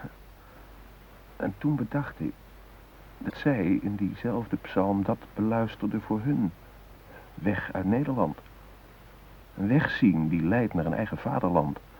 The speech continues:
Maar dan moet je toch met elkaar kunnen praten, dacht ik, hoewel het moeilijk is. Deze psalm verbroedert ons ergens, maar hij scheidt ons ook.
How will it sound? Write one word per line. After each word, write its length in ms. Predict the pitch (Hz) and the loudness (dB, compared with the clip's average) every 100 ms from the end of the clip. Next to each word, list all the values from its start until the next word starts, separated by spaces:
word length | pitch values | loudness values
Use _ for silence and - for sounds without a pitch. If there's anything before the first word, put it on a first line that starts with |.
| - - - - | -20 -20 -20 -6
Maar 120 | - - | -6 -6
dan 360 | - 139 - 143 | -4 -2 0 4
moet 160 | 139 143 | 6 6
je 60 | |
toch 140 | - 127 | 4 4
met 100 | 120 | 2
elkaar 180 | - | 0
kunnen 240 | 107 110 98 | 0 0 2
praten, 400 | - 165 202 117 | 2 4 6 4
dacht 280 | - - - | 2 -2 -8
ik, 220 | - - - - | -10 -12 -16 -4
hoewel 280 | 85 90 | 0 2
het 100 | 82 | 2
moeilijk 340 | 87 98 127 - | 4 4 4 0
is. 140 | - - - - - - - - - - - - - - | -6 -10 -16 -20 -20 -20 -20 -20 -20 -20 -20 -20 -20 -16
Deze 340 | - 123 113 98 | 0 4 4 4
psalm 440 | - - 117 95 | 0 0 2 2
verbroedert 500 | - 80 101 - 104 | 2 2 6 6 6
ons 180 | 78 78 | 2 0
ergens, 380 | 69 71 78 - | -2 -2 -4 0
maar 200 | 87 - | -2 -2
hij 100 | 85 | -6
scheidt 380 | - - 104 | 0 2 2
ons 160 | 82 78 | 2 2
ook. 300 | 117 117 - | 2 2 -2